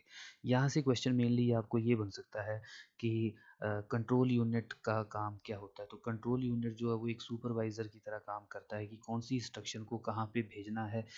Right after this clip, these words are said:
किस कंप्यूटर के पार्ट पे भेजना है। जैसे मान लीजिए कोई इनपुट इंस्ट्रक्शन आ रही है तो उस इंस्ट्रक्शन को अरिथमेटिक लॉजिकल यूनिट के पास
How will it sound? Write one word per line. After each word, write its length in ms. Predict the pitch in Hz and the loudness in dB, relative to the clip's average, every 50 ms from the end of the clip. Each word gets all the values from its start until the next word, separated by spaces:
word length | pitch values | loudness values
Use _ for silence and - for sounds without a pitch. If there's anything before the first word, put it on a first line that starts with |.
| - - _ _ | -18 -18 _ _
किस 160 | - 139 139 - | -2 -2 -2 0
कंप्यूटर 480 | - 120 107 - 117 113 107 - 113 | -2 -2 -2 0 -2 -2 0 0 -2
के 120 | 107 117 110 | 0 0 -4
पार्ट 300 | - - 107 107 104 - | 0 2 2 2 2 0
पे 140 | - 110 | -2 -4
भेजना 300 | 104 104 104 98 104 107 | -2 -2 -4 -4 -2 -4
है। 60 | 107 104 | -4 -4
जैसे 220 | 110 104 - 110 | -4 -4 -4 -4
मान 200 | 107 107 107 107 | -4 -2 -4 -4
लीजिए 240 | 107 107 104 110 107 | -4 -6 -6 -8 -10
कोई 180 | 104 - 110 | -6 -8 -10
इनपुट 440 | - 113 113 107 - _ 117 117 113 | -10 -10 -16 -16 -10 _ -10 -8 -8
इंस्ट्रक्शन 420 | 110 104 - - 107 104 - - 107 | -10 -10 -6 -8 -8 -8 -6 -10 -8
आ 180 | - 107 107 | -6 -6 -6
रही 180 | 101 104 101 101 | -6 -6 -10 -12
है 100 | 98 - - - - - - _ | -14 -14 -14 -16 -16 -16 -16 _
तो 80 | - - | -8 -4
उस 220 | 135 135 - - | -4 -2 2 2
इंस्ट्रक्शन 480 | 127 113 - - 117 - - - 120 117 | 0 0 2 -2 -4 -4 -2 -2 -2 -2
को 180 | - - 120 | 0 0 0
अरिथमेटिक 560 | 117 110 110 - - 120 113 110 104 - 117 110 | 0 0 -2 -4 -2 -2 -2 -2 0 -2 -2 0
लॉजिकल 400 | 113 113 113 110 110 104 117 110 | 2 0 0 0 -2 -4 -4 -2
यूनिट 300 | 113 110 110 113 110 - | -2 -4 -4 -4 -6 -6
के 120 | - 113 | -8 -6
पास 200 | - 113 110 | -2 -2 -4